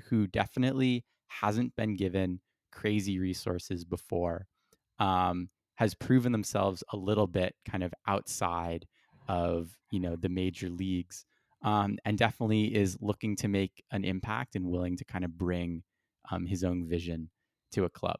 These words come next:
So I think it's, I think it's a ballsy, uh, a ballsy appointment. Um, and I think Brighton needed to make an appointment such as this.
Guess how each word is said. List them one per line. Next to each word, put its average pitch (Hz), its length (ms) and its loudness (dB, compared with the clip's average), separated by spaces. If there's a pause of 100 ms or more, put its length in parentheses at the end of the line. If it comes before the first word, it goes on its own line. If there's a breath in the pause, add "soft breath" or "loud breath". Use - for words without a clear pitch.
So - 140 2
I 135 60 8
think 156 180 4
it's, - 160 2
I 123 120 4
think 143 160 4
it's 151 120 2
a 131 60 4
ballsy, 107 800 6 (440)
uh, 104 300 6
a 107 80 4
ballsy 110 480 8
appointment. 101 600 0 (180)
Um, 92 520 0
and 95 140 -2
I 92 100 0
think 95 320 -2 (280)
Brighton 92 600 0 (240)
needed 104 400 0
to 98 100 -2
make 87 260 -2 (540)
an 101 100 -4
appointment 92 460 -4
such - 260 -8
as 101 120 -10
this. 104 400 -8